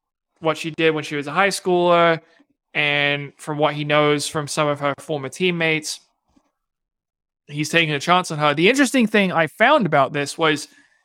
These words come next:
she's already twenty-five years old. She's only two months younger than Grant Fisher, but she just finished up her college eligibility this year.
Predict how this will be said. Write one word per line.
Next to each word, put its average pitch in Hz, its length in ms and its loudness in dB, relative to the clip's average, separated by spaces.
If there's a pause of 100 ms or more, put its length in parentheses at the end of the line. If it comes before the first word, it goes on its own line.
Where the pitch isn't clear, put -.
(360)
she's 196 180 0
already 285 420 4
twenty-five 202 560 2
years 160 240 -2
old. - 240 -4
She's 180 180 -2
only 330 180 2
two 269 240 -2
months 254 280 0
younger 170 360 2
than 135 160 -4
Grant 160 280 2
Fisher, 170 540 -4
but 165 100 -4
she 170 140 -8
just 185 220 -2
finished 202 260 -2
up 185 140 0
her 160 100 -2
college 170 320 -2
eligibility 156 1000 0
this 160 360 -6
year. 143 320 -2